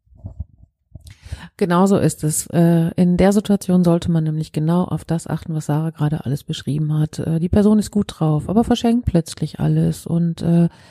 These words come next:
ähm, <laughs> achtet nicht mehr so auf sich, auf, auf, auf die Äußerlichkeiten und, äh, also man sollte schon wirklich genauer hingucken. Man sollte,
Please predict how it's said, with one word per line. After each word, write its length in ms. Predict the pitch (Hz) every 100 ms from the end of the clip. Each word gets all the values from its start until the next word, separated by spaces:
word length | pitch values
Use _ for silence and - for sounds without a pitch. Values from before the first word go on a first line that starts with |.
| - - - - -
ähm, 960 | 185 180 180 185 185 - 147 - 196 - - - -
<laughs> 400 | - - 208 -
achtet 400 | 214 - 330 180
nicht 180 | 175
mehr 140 | 185 185
so 140 | 180
auf 120 | 180
sich, 340 | - 208 202 -
auf, 260 | 185 -
auf, 400 | 202 180 180 -
auf 240 | 180 180 -
die 200 | 180 196
Äußerlichkeiten 1160 | - 185 190 185 - - 175 175 - 180 175 170
und, 360 | 175 170 170
äh, 240 | - 175 175
also 160 | - 190
man 380 | - 180 208 208
sollte 260 | 208 220
schon 220 | 208 202
wirklich 260 | 196 - 185
genauer 380 | 190 185 180 165
hingucken. 540 | 151 147 - 160 151
Man 120 | 165
sollte, 240 | 170 180